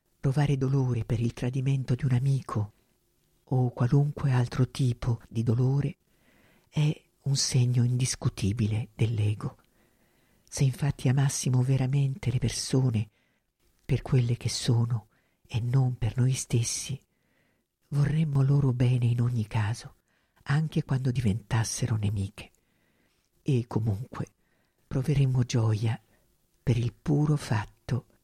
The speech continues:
che esistono. In realtà, i nostri dolori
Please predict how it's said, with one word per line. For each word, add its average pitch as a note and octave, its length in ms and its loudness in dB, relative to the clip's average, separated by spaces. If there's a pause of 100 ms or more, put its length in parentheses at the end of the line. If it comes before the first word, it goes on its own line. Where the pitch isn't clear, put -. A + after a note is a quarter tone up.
(260)
che G#2 240 0
esistono. - 680 -8 (1600)
In C#3+ 100 2
realtà, A#2+ 600 -2 (1040)
i B2+ 120 -6
nostri D3 440 0
dolori A#2 600 0